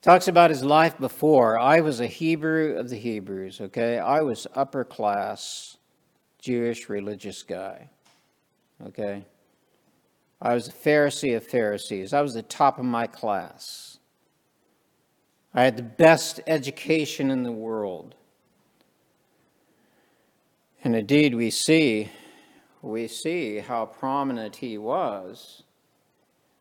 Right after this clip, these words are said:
in the fact that he is the designated witness for the stoning of Stephen there in Jerusalem.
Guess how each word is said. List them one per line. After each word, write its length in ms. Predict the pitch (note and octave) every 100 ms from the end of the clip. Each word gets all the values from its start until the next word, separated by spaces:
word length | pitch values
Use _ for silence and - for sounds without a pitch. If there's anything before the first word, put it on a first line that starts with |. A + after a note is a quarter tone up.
| -
in 120 | F#2
the 100 | F2+
fact 400 | - B2+ B2+ B2+
that 220 | G#2+ G2+
he 520 | - D3+ D#3+ C#3 G#2+ A2+
is 460 | F2+ A2+ G#2+ G#2
the 100 | G#2+
designated 840 | F#2+ A#2+ B2+ A#2+ G#2+ A2 A2 G2 G2
witness 600 | G2+ C#3 - F#2+ G2 -
for 160 | -
the 120 | G2
stoning 560 | - - C#3 B2 A#2 G2+
of 80 | G#2
Stephen 580 | - - C#3 C3 G2 F#2
there 180 | G#2
in 120 | F#2+ F2+
Jerusalem. 800 | F#2+ F#2 A#2+ - F#2+ E2+ -